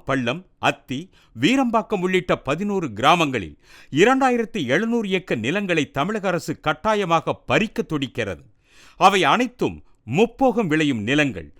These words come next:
உழவர்கள் மீது அக்கறை கொண்ட எவரும் இதை வேடிக்கை பார்க்க மாட்டார்கள். திருவண்ணாமலை மாவட்டத்தில் அரசு புறம்போக்கு நிலங்களும் தரிசு நிலங்களும் ஆயிரக்கணக்கான ஏக்கர் உள்ளன. தமிழக அரசு நினைத்தால் அங்கு சிப்காட் அமைக்கலாம்.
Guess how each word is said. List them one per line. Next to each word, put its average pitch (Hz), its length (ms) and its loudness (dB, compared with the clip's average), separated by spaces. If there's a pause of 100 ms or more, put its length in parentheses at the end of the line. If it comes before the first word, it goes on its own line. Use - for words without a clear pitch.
(320)
உழவர்கள் 247 500 2
மீது 220 220 2
அக்கறை 214 340 0
கொண்ட 170 260 -4 (160)
எவரும் 156 380 -2 (300)
இதை 139 240 2
வேடிக்கை 127 440 -4
பார்க்க 139 300 -6
மாட்டார்கள். 110 600 -4 (560)
திருவண்ணாமலை 165 600 2
மாவட்டத்தில் 147 680 -2 (200)
அரசு 202 380 4
புறம்போக்கு 196 580 -2
நிலங்களும் 139 560 0 (320)
தரிசு 226 380 2
நிலங்களும் 151 600 -2 (380)
ஆயிரக்கணக்கான 208 880 2 (120)
ஏக்கர் 151 340 0
உள்ளன. 120 300 0 (560)
தமிழக 220 340 4
அரசு 220 280 -2
நினைத்தால் 135 560 0 (160)
அங்கு 151 300 0
சிப்காட் 202 500 -4
அமைக்கலாம். 120 540 -4